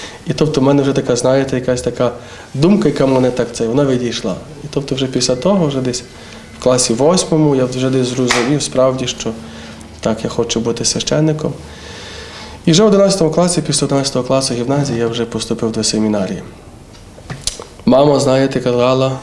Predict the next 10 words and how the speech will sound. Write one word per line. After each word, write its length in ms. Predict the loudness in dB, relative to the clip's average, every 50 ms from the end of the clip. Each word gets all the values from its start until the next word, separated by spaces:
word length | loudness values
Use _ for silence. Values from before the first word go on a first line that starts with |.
| -12 -14 -8
чи 120 | -4 -2 0
хтось 200 | 2 2 2 2
перешкоджав 720 | 2 0 2 2 0 0 0 0 0 2 2 2 2 2
мені? 300 | 2 2 2 2 0 -2 -4 -8 -14 -18 -20 -20 -20 -14 -6 -2
Ні. 160 | -2 -2 -2 -4 -8 -16 -18 -18 -18 -18 -18 -18 -20 -20 -18 -18 -10 -4 0
Е, 240 | 2 4 4 4
наша 300 | 4 4 4 2 2 2
мама 340 | 2 2 4 4 4 2 2
завжди 380 | 2 0 0 0 0 0 0 0
говорила, 480 | 2 2 2 2 2 2 2 2 0